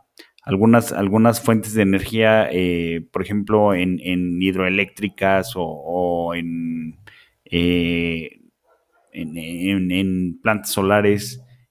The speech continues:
este, en, en, eh, pues, de distintas granjas o distintas fuentes de, de energía renovable, donde justo, justo lo que hacían es esto, eh,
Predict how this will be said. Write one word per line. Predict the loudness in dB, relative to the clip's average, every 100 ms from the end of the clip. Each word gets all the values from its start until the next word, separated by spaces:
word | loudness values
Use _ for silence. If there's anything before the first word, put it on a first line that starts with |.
| -18
este, | -16 -14 -8 -6 -4 -2
en, | -2 0
en, | 0 2 4 4 4 2 2 0 -2 -8 _ -20 _ _ _ _
eh, | -8 -4 -4 -4 -6 -6
pues, | -4 -4 -4
de | -8
distintas | -6 -8 -4 -2 -2 0
granjas | -2 -2 -4 -6
o | -6
distintas | -6 -8 -6 -4
fuentes | -4 -4 -6 -6
de, | -6 -8
de | -8 -6
energía | -6 -8 -6 -4
renovable, | -2 -2 0 0 0 -4 -8 _ _ _ _
donde | 0 2 2
justo, | 0 -2 2 2 2
justo | -6 -2 2
lo | 2
que | 0
hacían | -4 -2
es | -2 -4
esto, | -6 -6 -4 0
eh, | 0 0 -2 -4 -6 -8